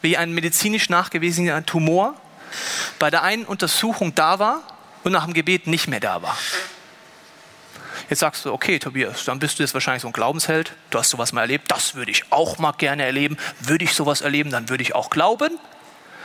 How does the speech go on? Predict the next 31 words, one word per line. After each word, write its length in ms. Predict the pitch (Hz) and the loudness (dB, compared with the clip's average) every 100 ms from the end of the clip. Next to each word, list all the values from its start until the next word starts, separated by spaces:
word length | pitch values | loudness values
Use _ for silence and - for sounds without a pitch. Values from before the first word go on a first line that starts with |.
| - - - - - - - | -14 -14 -16 -18 -18 -8 -2
Weißt 220 | 175 - | -2 -2
du, 20 | |
was 100 | 170 | -2
das 100 | 165 | 0
Schockierende 420 | - - 196 196 | -2 0 0 0
in 40 | 190 | 2
meinem 180 | 185 | 2
Leben 220 | 185 190 208 | 2 2 0
ist? 200 | 254 - - - - - - - - - - - - - | -2 -6 -14 -18 -18 -20 -20 -20 -20 -20 -18 -18 -18 -4
Ich 180 | - 139 | -2 0
kann 240 | - 143 - | -2 -2 -2
gestern 500 | 180 196 - 220 196 | -2 0 0 0 0
sowas 340 | 170 175 175 - | 2 2 2 0
erleben. 460 | 160 156 139 98 - - - - - - - - - - - - - - - - - - - | 2 2 2 -2 -14 -20 -20 -20 -20 -20 -20 -20 -20 -20 -20 -20 -20 -20 -16 -14 -14 -8 -2
Und 100 | 135 | -2
am 80 | |
nächsten 340 | 123 185 - 185 | 0 0 0 0
Tag 360 | - 170 - | 0 0 -2
bringt's 260 | - 170 - | -6 -2 -2
mir 140 | 165 | 0
wie 80 | 151 | -2
nichts 260 | 139 - - | -2 -2 -2
mehr. 80 | 113 | -2
Das 100 | - | 0
kannst 220 | 185 - | 0 0
du 60 | |
dir 80 | 175 | -2
vielleicht 260 | - 143 - | 0 -2 -2
jetzt 140 | - | -8
nicht 160 | 120 - | -4 -2
vorstellen. 500 | 123 135 - 214 | -2 -2 0 -2